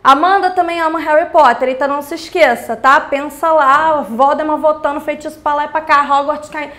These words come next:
Dá até uma tristeza quando a gente lembra de Hogwarts caindo aos pedaços. Mas não se esqueçam,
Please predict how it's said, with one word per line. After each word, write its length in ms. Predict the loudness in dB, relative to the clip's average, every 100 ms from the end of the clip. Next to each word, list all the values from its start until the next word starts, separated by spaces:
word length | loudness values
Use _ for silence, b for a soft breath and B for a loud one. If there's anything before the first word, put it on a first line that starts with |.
| B -4
Dá 80 |
até 180 | -4 -2
uma 160 | -2 -2
tristeza 420 | -4 -8 -10 -10
quando 120 | -8
a 20 | -8
gente 180 | -10 -10
lembra 180 | -8
de 80 | -6
Hogwarts 380 | -6 -4 -6 -8
caindo 140 | -12
aos 100 | -12
pedaços. 340 | -8 -6 -6 B B -6
Mas 160 | -4 0
não 260 | 2 2
se 140 | 2 -4
esqueçam, 580 | -4 -2 -2 -2 -8